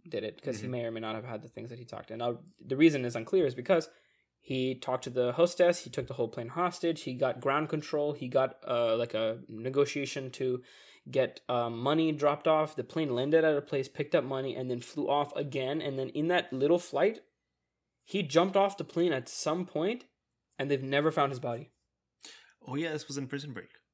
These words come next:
Speaker 1: Something like that. And he's referenced a lot in pop culture because it's, like, the weirdest thing.
Speaker 2: Yeah,
Speaker 1: The
Speaker 2: Michael
Speaker 1: money wasn't
Speaker 2: Schofield in Prison
Speaker 1: found.
Speaker 2: Break was like,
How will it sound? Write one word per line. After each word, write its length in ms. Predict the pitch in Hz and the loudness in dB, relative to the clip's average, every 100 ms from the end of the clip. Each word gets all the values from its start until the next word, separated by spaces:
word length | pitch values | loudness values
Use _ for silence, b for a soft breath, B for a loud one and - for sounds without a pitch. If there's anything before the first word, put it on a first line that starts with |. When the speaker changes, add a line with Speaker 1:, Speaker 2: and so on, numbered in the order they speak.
| _ - | _ -4
Speaker 1:
Something 260 | 156 156 | -2 -2
like 140 | 120 113 | -6 -10
that. 160 | - - _ _ _ _ _ _ _ _ - | -16 -18 _ _ _ _ _ _ _ _ 0
And 100 | 170 | 2
he's 140 | 170 | 6
referenced 400 | 147 151 175 160 | 6 4 2 0
a 60 | 131 | 2
lot 180 | 123 120 | 2 0
in 60 | |
pop 200 | 123 113 | -4 -4
culture 260 | - 117 117 | -6 -6 -8
because 220 | 120 131 | -8 -8
it's, 140 | 127 131 | -6 -6
like, 120 | 127 | -2
the 100 | 135 | 0
weirdest 420 | 131 135 131 - | 0 0 0 -2
thing. 240 | 127 98 - b b | -8 -10 -12 b b
Speaker 2:
Yeah, 260 | - 127 110 | 2 4 6
Speaker 1:
The 60 | 113 | 6
Speaker 2:
Michael 140 | 139 | 6
Speaker 1:
money 200 | 143 165 | 6 6
wasn't 240 | 147 160 | 4 4
Speaker 2:
Schofield 200 | 131 - - | 4 4 4
in 40 | |
Prison 200 | 135 127 | 4 2
Speaker 1:
found. 40 | 107 | 4
Speaker 2:
Break 200 | 107 107 | 2 2
was 140 | 104 | -4
like, 220 | 104 95 | -4 -6